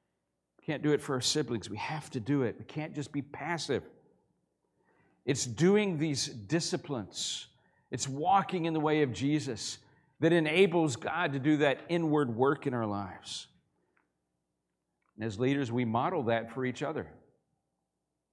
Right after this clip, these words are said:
We don't just say, "Do it." We model it.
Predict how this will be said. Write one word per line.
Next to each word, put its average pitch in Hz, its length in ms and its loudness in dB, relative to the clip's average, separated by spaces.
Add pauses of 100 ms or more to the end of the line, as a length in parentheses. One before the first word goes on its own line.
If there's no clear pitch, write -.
(760)
We 110 80 -2
don't 143 160 0
just - 380 -4
say, 143 480 4
"Do 139 280 2
it." 107 200 -2 (680)
We 107 120 -6
model 113 440 -4
it. 90 100 -12